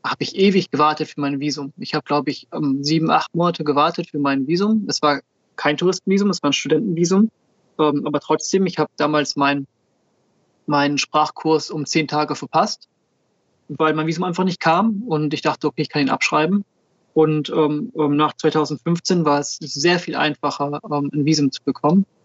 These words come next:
Genau, es wurde dann in den, in den folgenden Jahren auch, ähm,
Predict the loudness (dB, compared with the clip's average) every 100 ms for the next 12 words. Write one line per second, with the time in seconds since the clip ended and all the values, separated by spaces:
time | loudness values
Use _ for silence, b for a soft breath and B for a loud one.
0 | 0 2 2 4 4 2 0 -2 -4 -2
1 | -2 2 2 2 0 0 0 0 -4 -4
2 | -4 -2 -4 -8